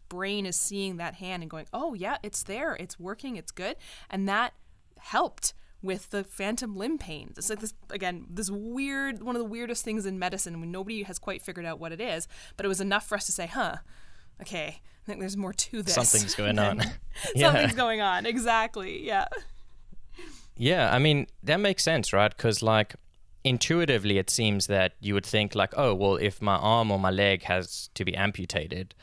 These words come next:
Speaker 2: then I'm not gonna be receiving any signals from that. And so how could I possibly feel pain in something that doesn't exist?" Right?
Speaker 1: Mm-hmm,
Speaker 2: Um,
Speaker 1: mm-hmm.
Speaker 2: and yet, you know,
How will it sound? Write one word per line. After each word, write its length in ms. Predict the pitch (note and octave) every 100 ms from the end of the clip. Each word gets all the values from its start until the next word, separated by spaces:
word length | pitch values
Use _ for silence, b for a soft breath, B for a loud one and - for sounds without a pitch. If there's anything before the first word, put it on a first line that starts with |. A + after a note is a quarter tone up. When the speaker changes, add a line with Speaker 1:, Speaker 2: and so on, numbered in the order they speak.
| B B -
Speaker 2:
then 140 | A2
I'm 100 | A2
not 180 | A#2 G#2+
gonna 200 | A2 G2+
be 140 | G2
receiving 540 | F#2+ G2 - G#2+ G2+ F#2+
any 160 | F#2
signals 600 | F2+ B2+ A#2 A2 F#2 F2
from 260 | - F2+ F2+
that. 340 | F2 F#2 -
And 200 | E2+ F#2+
so 340 | - F#2+ F#2 F2+ b b
how 140 | - G#2+
could 160 | -
I 60 | F#2+
possibly 760 | - G2 - F#2+ F#2+ F#2 F2+ -
feel 320 | - G#2 F#2
pain 420 | - G#2 G2+ F#2
in 160 | E2 F#2
something 460 | - F#2 F#2 F#2
that 160 | F2+ F2
doesn't 320 | F2+ F#2 F2
exist?" 600 | F2 G2+ B2+ - - - - -
Right? 280 | F#2 F#2 C#3+
Speaker 1:
Mm-hmm, 140 | G3 F#3+ F#3 D#3
Speaker 2:
Um, 320 | - F#2+ F#2 F#2
Speaker 1:
mm-hmm. 20 |
Speaker 2:
and 240 | G#2 G2+
yet, 500 | F#2+ G#2 G2+ - - b b b b - -
you 80 | G#2+
know, 160 | G#2+